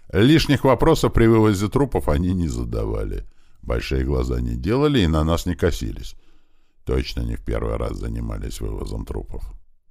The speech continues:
Оба кивнули. Вот же молчуны-то. «Нам нужна информация», — продолжил я. «Вы вроде как ребята местные, всех знаете и можете быть полезны.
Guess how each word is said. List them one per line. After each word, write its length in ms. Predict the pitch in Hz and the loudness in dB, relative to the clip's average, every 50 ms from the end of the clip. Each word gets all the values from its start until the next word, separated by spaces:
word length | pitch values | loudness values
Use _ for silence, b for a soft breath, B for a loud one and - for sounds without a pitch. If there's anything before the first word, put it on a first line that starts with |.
| _ _ _ _ _ _ _ _ _ _ _ _ _ _ _ _ _ _ _ _ _ _ _ _ - | _ _ _ _ _ _ _ _ _ _ _ _ _ _ _ _ _ _ _ _ _ _ _ _ 2
Оба 280 | 104 117 120 143 165 | 4 4 6 4 2
кивнули. 680 | 160 - 147 143 110 87 67 58 53 55 53 55 53 - - - - | 0 2 0 0 2 2 0 0 -2 -4 -4 -4 -6 -6 -8 -6 -4
Вот 200 | 73 87 98 92 | -4 -4 -4 -2
же 80 | 92 76 | -2 -4
молчуны-то. 840 | 58 57 58 - - - - 58 52 - - - - - - - - _ - _ _ _ _ _ _ - _ _ _ _ _ _ _ _ _ _ _ _ _ _ _ _ _ _ _ _ _ _ _ _ _ _ _ _ _ _ _ - | -2 -4 -6 -6 -6 -6 -6 -4 -6 -8 -10 -10 -10 -10 -10 -12 -14 _ -20 _ _ _ _ _ _ -20 _ _ _ _ _ _ _ _ _ _ _ _ _ _ _ _ _ _ _ _ _ _ _ _ _ _ _ _ _ _ _ -4
«Нам 280 | - 101 113 120 120 | 0 2 4 4 6
нужна 360 | 123 123 110 107 117 113 110 107 | 6 4 4 4 4 4 4 4
информация», — 1000 | - - 110 104 104 98 85 62 - - - - 58 55 55 55 50 50 - - - | 4 4 4 4 4 4 2 0 -2 -4 -6 -6 -6 -6 -6 -6 -8 -8 -10 -8 -6
продолжил 600 | - 53 57 52 55 55 53 53 53 52 - 117 | -4 -4 -4 -4 -6 -6 -8 -8 -8 -8 -6 -6
я. 140 | 117 - 65 | -4 -2 0
«Вы 160 | 71 87 101 | 2 2 4
вроде 280 | 104 110 110 95 104 92 | 4 4 4 2 2 0
как 200 | - 107 92 - | 2 0 0 4
ребята 440 | 110 107 98 101 101 95 - 98 101 | 2 2 4 6 4 4 4 4 2
местные, 560 | 107 113 117 101 - - 65 - - - b b b b b b | 4 4 2 2 0 -2 -4 -4 -4 -8 b b b b b b
всех 280 | _ - - 90 87 78 | _ -4 0 2 2 2
знаете 440 | 78 90 107 117 117 98 - - 78 | 2 2 4 4 4 2 2 2 0
и 40 | 76 | 2
можете 560 | 80 87 87 95 92 85 90 85 71 - 87 | 2 2 2 2 2 2 2 0 0 -4 -4
быть 240 | 73 78 78 - - | -2 -2 -4 -2 0
полезны. 560 | 80 80 71 62 55 50 - - - - | 0 0 0 0 -4 -6 -8 -10 -12 -14